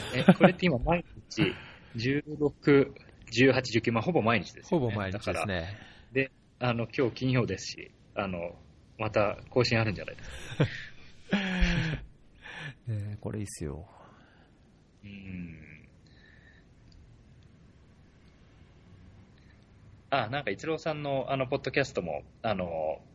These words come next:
Speaker 1: 何でしたっけ？ポッドキャストの中の、何でしたっけ？こう、いい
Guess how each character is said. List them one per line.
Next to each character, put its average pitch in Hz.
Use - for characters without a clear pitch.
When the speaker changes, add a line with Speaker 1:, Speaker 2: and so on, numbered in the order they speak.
Speaker 1:
何 113
で 90
し -
た -
っ -
け？ -
ポ -
ッ -
ド 135
キ 131
ャ 135
ス 127
ト 101
の 87
中 104
の、 80
何 95
で 85
し -
た -
っ -
け？ -
こ 95
う、 -
い 110
い -